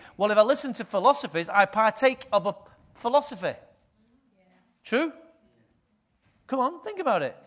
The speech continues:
So I've got to partake. What I partake of will determine the nature I adopt. Do you want another one? Take care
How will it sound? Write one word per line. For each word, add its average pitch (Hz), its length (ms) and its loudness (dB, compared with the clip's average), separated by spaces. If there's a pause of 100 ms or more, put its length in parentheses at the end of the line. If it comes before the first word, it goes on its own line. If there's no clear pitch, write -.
(300)
So 262 180 4
I've 208 80 -2
got 285 80 8
to 294 80 6
partake. 254 540 2
What 254 220 4
I 277 120 4
partake 247 600 2
of 262 220 6
will 214 140 -4
determine 220 560 -2
the 202 80 -2
nature 196 560 -2 (300)
I 220 140 4
adopt. 247 560 0 (3000)
Do - 60 -10
you 151 40 -4
want 180 120 0
another 214 120 -2
one? 240 200 2 (1160)
Take 214 360 0
care 202 500 4